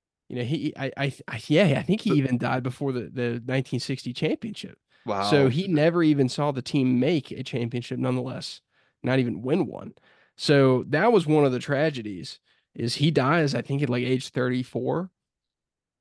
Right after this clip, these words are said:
Speaker 1: So he doesn't even see, like I said, he, he doesn't see all the players that he collected over the nineteen fifties. He doesn't really even see them win. L-, and
Speaker 2: So
Speaker 1: Lombardi, or go ahead.
Speaker 2: Uh, no, just related because, uh,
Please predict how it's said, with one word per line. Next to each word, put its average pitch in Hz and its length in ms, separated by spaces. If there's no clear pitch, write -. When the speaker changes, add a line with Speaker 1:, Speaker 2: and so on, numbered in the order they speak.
Speaker 1:
So 143 120
he 143 200
doesn't 143 240
even 120 200
see, 123 280
like 107 200
I 139 40
said, 123 240
he, 139 220
he - 100
doesn't 139 240
see 127 480
all 143 220
the 135 100
players 143 400
that 120 80
he 123 120
collected 123 640
over 131 140
the 127 100
nineteen 127 320
fifties. 131 440
He 127 120
doesn't 123 240
really 101 160
even 95 180
see - 160
them - 140
win. 87 300
L-, 131 180
and 131 140
Speaker 2:
So 127 80
Speaker 1:
Lombardi, 139 460
or 131 100
go 131 100
ahead. 127 160
Speaker 2:
Uh, 180 140
no, 156 180
just 165 240
related 147 500
because, 120 520
uh, - 320